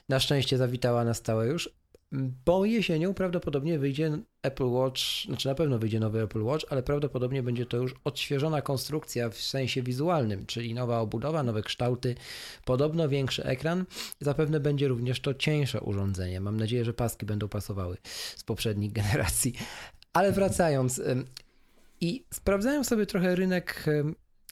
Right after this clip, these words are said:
używanych Apple Watchy i na, w ogóle rynek Apple Watchy w Polsce, poza Apple Store'em. I powiem szczerze, że jest mega mało Apple Watchy do kupienia na Allegro albo na O L X-ie.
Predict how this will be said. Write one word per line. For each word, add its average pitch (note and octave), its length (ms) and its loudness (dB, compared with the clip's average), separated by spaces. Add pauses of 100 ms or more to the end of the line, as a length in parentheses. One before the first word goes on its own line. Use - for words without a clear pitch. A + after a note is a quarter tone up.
(180)
używanych D#3+ 520 2
Apple B2+ 180 0
Watchy C3+ 340 0
i D3 60 0
na, A3+ 120 -6 (120)
w - 60 -12
ogóle G3 260 2
rynek C3 260 2
Apple A#2+ 180 -2
Watchy A2+ 280 0
w - 60 -12
Polsce, F#2+ 400 -6 (360)
poza C#3+ 300 4
Apple A#2+ 220 -2
Store'em. F#2+ 380 -4 (1300)
I G#3+ 260 0
powiem A3+ 320 0
szczerze, C3+ 440 -2
że C3+ 360 -2 (840)
jest E3 400 0
mega G#3 720 0 (440)
mało F#3 560 2
Apple B2+ 180 -2
Watchy A2+ 300 0
do A2 100 0
kupienia A#2 420 0
na A#2 240 0
Allegro A#2+ 540 0
albo D3+ 320 0
na D3 260 0
O E3+ 140 0
L A#3+ 120 -4
X-ie. - 360 -6